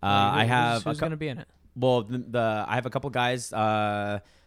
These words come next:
Speaker 1: I got Matt Blaggs, Mike Kadir, Kevin Frost, uh, Andrew Tarr, myself. Um, I also have, uh,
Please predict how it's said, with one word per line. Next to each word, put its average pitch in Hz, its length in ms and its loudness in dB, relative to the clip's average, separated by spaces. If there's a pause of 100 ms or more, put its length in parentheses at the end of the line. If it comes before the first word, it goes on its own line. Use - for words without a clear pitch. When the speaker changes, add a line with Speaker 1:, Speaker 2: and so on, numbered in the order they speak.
Speaker 1:
I 113 80 -8
got 110 220 0
Matt 120 240 -2
Blaggs, 117 480 0
Mike 117 200 -4
Kadir, 113 640 0
Kevin 110 260 -6
Frost, 110 920 -4
uh, 101 220 0
Andrew 104 220 -4
Tarr, 113 540 0
myself. 113 680 -4 (440)
Um, 98 760 -2 (500)
I 104 80 -4
also 107 220 -4
have, 101 540 -2
uh, 98 600 -2